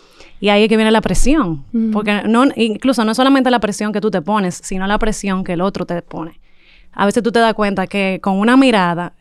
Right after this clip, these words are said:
Speaker 1: o sea, el lenguaje no verbal de las otras personas te afecta.
Speaker 2: Ujú.
Speaker 1: Y uno tiene que
Speaker 2: Ujú.
Speaker 1: trabajar constantemente para que eso no te pase.
Speaker 2: Claro. Pero ¿tú crees que... que... Eso es como muy mental? También como tú ves la mirada de otra persona.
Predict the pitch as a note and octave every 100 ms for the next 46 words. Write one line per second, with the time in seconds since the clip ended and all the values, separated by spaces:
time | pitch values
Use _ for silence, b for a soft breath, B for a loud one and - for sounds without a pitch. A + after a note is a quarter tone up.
0 | - G3+ G3+ G3+ G3+ A3 B3+ B3+ G#3+ F3+
1 | F3+ F#3 F3+ G3+ - G3 - D#3 E3 -
2 | F3+ - G3 G#3+ - - _ - A3 G#3
3 | G#3 - G#3+ G#3+ A3 A3+ A3+ G#3+ G3+ G#3
4 | G3+ G3 - G3 A#3+ C#4+ A#3+ F3+ F3 F3+
5 | F3 E3+ F3+ F#3 F#3+ G3 - - F3 -
6 | - _ - _ - G#3 F3 F3+ F#3 G#3+
7 | G#3 G#3 G#3+ A#3+ B3 A#3+ - A#3+ A3+ G#3+
8 | G3+ G3 F#3+ F3+ F3 - - - G3+ G#3
9 | B3+ B3+ A#3+ G#3+ G#3 G#3+ F#3 F3+ D#3+ F3+
10 | F#3+ F#3 F3 G#3+ G#3+ G3+ G#3+ G3+ F#3+ F3+
11 | - F#3+ F3 F3 F3 E3 E3 F3 E3+ F3
12 | E3+ F3 F3+ -